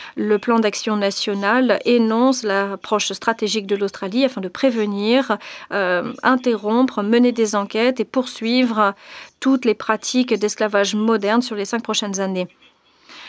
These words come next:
Le gouvernement s'est ainsi engagé et a mis en place, euh, dix virgule six millions de dollars pour mettre en œuvre ce plan, notamment quatre virgule quatre millions de dollars pour la société civile, les entreprises et le milieu universitaire.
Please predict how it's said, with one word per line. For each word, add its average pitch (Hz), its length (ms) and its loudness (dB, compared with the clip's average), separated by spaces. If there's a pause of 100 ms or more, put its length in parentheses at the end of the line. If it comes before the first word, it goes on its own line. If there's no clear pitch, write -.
(140)
Le 220 220 2
gouvernement 214 540 0
s'est 214 200 -4
ainsi 214 440 -2
engagé 220 1000 2
et 202 100 2
a 196 220 2
mis 202 380 -2
en 220 100 4
place, 220 400 -2
euh, 190 320 2
dix 208 280 -4
virgule 208 260 -2
six 226 120 -8
millions 208 220 0
de 202 120 -2
dollars 196 200 0
pour 190 120 0
mettre 196 200 -4
en 202 100 0
œuvre 196 240 -2
ce 190 160 -4
plan, 233 380 2
notamment 196 380 0
quatre 214 240 -2
virgule 190 240 -4
quatre 202 180 -2
millions 190 240 0
de 190 140 -2
dollars 190 440 2
pour 214 320 0
la 190 160 0
société 202 480 -4
civile, 202 360 -4
les 202 160 0
entreprises 220 760 0 (260)
et 226 80 4
le 240 100 6
milieu 240 220 6
universitaire. 214 720 0